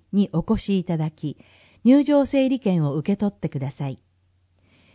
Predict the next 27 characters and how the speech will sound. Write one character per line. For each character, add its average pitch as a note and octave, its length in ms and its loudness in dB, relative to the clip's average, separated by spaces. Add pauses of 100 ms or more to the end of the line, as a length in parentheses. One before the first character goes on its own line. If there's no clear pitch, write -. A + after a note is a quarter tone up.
(160)
入 C4 180 6
場 C4 220 4
整 B3 200 2
理 A#3 120 -2
券 F3+ 200 0
の E3 80 0
配 F#3 240 -2
布 F3+ 140 -6
は E3+ 180 -2 (200)
一 - 260 -2
人 D4+ 140 2
に G#3+ 120 4
つ - 160 -10
き D#3+ 220 -6
一 - 220 -2
枚 F#3 240 2
で B2+ 140 -8
す。 - 260 -20 (920)
希 B3 140 0
望 D4 220 2
者 F#3+ 160 -4
多 F3+ 160 -2
数 C4+ 260 -2
の F3+ 140 2
場 D#3 180 0
合 C#3+ 180 -2
は、 C#3 160 -6